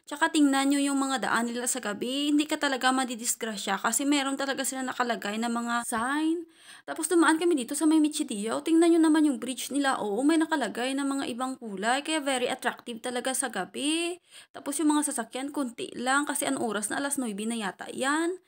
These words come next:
Tapos kami, pupunta kami, dadaan kami dito sa may Chinova.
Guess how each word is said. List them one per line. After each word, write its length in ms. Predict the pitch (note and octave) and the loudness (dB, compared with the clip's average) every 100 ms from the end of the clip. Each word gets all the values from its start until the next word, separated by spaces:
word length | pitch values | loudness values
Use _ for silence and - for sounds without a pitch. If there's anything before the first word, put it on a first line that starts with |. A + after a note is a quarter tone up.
| - - - D4+ | -18 -18 -14 -10
Tapos 240 | D4+ E4 | -6 -2
kami, 320 | E4+ C#4 A#3 | 2 2 2
pupunta 320 | D4+ D#4 D4+ | -4 -4 -4
kami, 240 | C4+ D4 C#4+ | 0 2 2
dadaan 320 | C4+ A#3 A3+ | 0 -2 -4
kami 240 | B3 C4+ | -4 -4
dito 240 | B3+ G3+ A3+ | -4 -6 -6
sa 80 | C4 | -6
may 160 | C4+ | -6
Chinova. 840 | B3+ C4 A3 E3+ - C4+ E4 F4+ | -6 -6 -4 -6 -4 -2 -2 -4